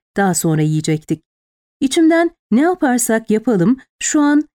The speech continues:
içeri giren biri bizim kendi dinimizce doğru olan biçimde, yani süt ürünleri ve eti ayırarak yemek yediğimizi hemen fark edebilir," diye düşündüm.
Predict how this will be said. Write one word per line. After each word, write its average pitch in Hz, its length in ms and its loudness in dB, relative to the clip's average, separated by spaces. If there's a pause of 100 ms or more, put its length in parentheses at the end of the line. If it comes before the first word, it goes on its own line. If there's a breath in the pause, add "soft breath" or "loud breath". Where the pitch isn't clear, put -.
içeri 262 400 0
giren 233 380 0
biri 185 320 0
bizim 240 260 2
kendi 214 360 0
dinimizce 185 640 0
doğru 180 260 2
olan 208 380 2
biçimde, 170 460 0 (260 loud breath)
yani 196 440 2
süt 240 260 -2
ürünleri 180 500 2
ve 202 60 0
eti 185 300 -2
ayırarak 190 580 0
yemek 190 280 0
yediğimizi 160 600 0
hemen 202 320 0
fark 180 300 -2
edebilir," 160 520 0
diye 156 220 0
düşündüm. 156 440 -2